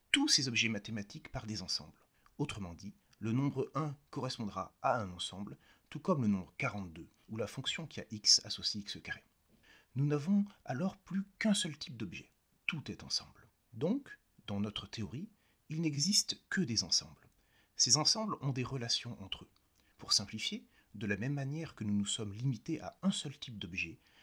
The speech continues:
nous allons nous limiter à une seule relation et construire toutes les autres à partir de celle-ci. Nous allons supposer ne disposer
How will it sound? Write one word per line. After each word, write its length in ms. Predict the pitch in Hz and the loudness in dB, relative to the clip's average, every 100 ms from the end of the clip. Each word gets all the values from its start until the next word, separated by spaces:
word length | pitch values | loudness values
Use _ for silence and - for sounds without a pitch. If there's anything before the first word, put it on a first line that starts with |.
| - 110 | -10 -4
nous 140 | 107 | 0
allons 200 | 120 151 | 0 2
nous 140 | 123 | 2
limiter 540 | 117 131 147 - 175 202 - - | 0 -2 -4 0 -2 -2 -12 -4
à 200 | 135 - | -4 2
une 120 | 180 202 | 8 8
seule 260 | - 165 | 8 -2
relation 480 | 117 95 92 - - _ - _ - | -8 2 4 4 2 _ -20 _ -10
et 60 | |
construire 440 | 127 151 - 147 - | -4 -2 -2 -4 -6
toutes 200 | - - | -6 0
les 160 | 151 | 0
autres 180 | 165 208 - | 0 -4 -4
à 80 | - | -4
partir 280 | 123 - | -4 -4
de 100 | 123 | -2
celle-ci. 380 | 101 104 - - - - - 127 | -2 0 0 0 -6 -20 -12 -4
Nous 220 | 113 113 | 0 2
allons 200 | 104 107 | 2 0
supposer 560 | - 160 113 98 87 143 - - | -4 -4 -2 -2 -4 -14 -12 -4
ne 120 | 110 | -2
disposer 520 | 127 - 147 117 120 | 2 2 0 -4 -4